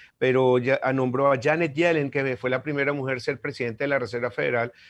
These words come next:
de los Estados Unidos, y eso hizo que se impulsara el Dow Jones a nuevos récords, el Standard and Poor's, la bolsa, todo el mundo celebrando, pero todavía no se ha declarado al presidente, eh,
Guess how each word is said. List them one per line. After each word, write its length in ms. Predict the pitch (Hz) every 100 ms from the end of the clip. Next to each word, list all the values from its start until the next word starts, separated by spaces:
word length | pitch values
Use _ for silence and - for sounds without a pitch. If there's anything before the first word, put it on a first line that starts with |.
| _
de 80 | -
los 160 | 131 117
Estados 240 | 120 120
Unidos, 240 | 139 147 143
y 80 |
eso 240 | 123 147 147
hizo 220 | 131 151
que 100 | 160
se 80 | 135
impulsara 640 | 117 110 - 120 127 143 - - _ -
el 240 | 117 113
Dow 200 | 123 123
Jones 260 | 135 135 147
a 60 |
nuevos 320 | 135 123 113 120
récords, 420 | 165 175 165 143
el 60 |
Standard 400 | 113 - 117 120
and 140 | 113 110
Poor's, 260 | 160 180
la 80 | 160
bolsa, 360 | 123 117 139 127
todo 120 | 135
el 80 | 131
mundo 220 | 123 123
celebrando, 720 | 151 160 156 139 107 107 110 _ _ _ _ -
pero 420 | 165 156 175 - _ -
todavía 680 | 139 123 123 127 165 185 _ _ _ _
no 520 | 120 127 139 160 - -
se 280 | - 113
ha 200 | 113 135
declarado 720 | - 120 107 104 107 127 151 110
al 100 | 98
presidente, 800 | 98 92 95 98 98 - 131 - - - -
eh, 100 | -